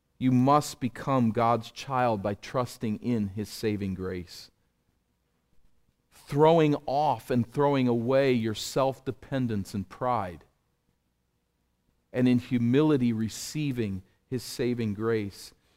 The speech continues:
You must become God's child by trusting in His salvation, or you will continue in utter abandonment,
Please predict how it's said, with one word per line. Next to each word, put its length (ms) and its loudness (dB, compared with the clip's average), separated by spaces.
You 140 2
must 540 2
become 540 -2
God's 400 0
child 640 -2
by 100 0
trusting 720 -4
in 300 -2
His 180 -4
salvation, 960 -8
or 140 -4
you 200 0
will 180 0
continue 840 -4
in 200 -4
utter 260 -4
abandonment, 840 -8